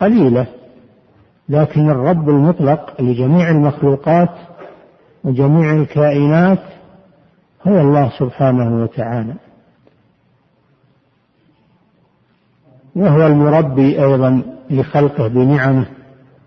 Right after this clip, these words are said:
والمربي لخلقه بالوحي المنزل، يربيهم التربية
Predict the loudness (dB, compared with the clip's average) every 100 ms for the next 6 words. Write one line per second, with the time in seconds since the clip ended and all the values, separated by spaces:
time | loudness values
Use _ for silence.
0 | _ _ _ _ _ _ _ _ _ _
1 | 0 2 4 2 2 2 2 0 0 0
2 | 0 -2 0 0 2 0 0 -2 -2 -6
3 | -2 0 0 0 0 0 0 -4 -16 -20
4 | -20 _ _ _ _ _ _ _ -2 0
5 | 2 2 2 2 2 0 -2 0 0 2
6 | 0 2